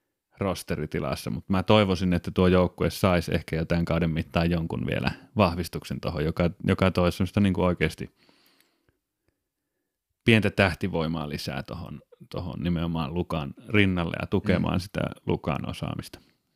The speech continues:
Speaker 2: Se on
Speaker 1: Et tossa lännessä just jos kattoo sin-, niinku tavallaan tätä, että nostaako Dallasin sin-, niinku mihin, mihin porukkaan, niin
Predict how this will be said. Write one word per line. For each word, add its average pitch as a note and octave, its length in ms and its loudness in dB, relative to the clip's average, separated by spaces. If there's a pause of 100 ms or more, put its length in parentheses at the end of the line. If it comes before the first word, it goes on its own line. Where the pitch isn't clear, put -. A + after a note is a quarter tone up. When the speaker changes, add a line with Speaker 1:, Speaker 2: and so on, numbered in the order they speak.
(260)
Speaker 2:
Se - 180 2
on B2+ 200 2 (160)
Speaker 1:
Et A2+ 160 2
tossa B2+ 280 8
lännessä C3 400 6
just A#2 200 4
jos A2+ 120 -6
kattoo A#2 440 6
sin-, G#2 280 4
niinku G#2 180 6
tavallaan G2+ 560 6
tätä, G#2 360 6
että G2 180 2
nostaako G2+ 500 4
Dallasin G2 500 4
sin-, F#2 320 4
niinku F2+ 220 2
mihin, F#2 440 4 (140)
mihin F#2+ 420 4 (1120)
porukkaan, E2+ 1040 -2 (720)
niin F2 460 -2